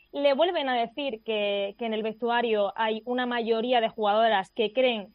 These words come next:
que el mensaje no es bueno, que no hay confianza en Bilda. Bilda, eh, lo conocía, también hablaron,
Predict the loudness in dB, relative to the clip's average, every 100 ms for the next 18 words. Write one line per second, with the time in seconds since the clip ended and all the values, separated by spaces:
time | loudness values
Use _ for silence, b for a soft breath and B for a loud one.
0 | _ -6 -4 -6 -8 -8 -8 -6 -6 -4
1 | -2 0 -2 -2 -4 -2 -2 -2 -4 -4
2 | -4 -4 -4 -6 -6 -6 -4 -4 -2 -4
3 | -6 -10 _ _ _ -2 -2 0 0 0
4 | -2 -4 -2 -2 -2 -2 -2 -4 -2 0
5 | 0 -2 -4 -2 -2 -2 -2 -4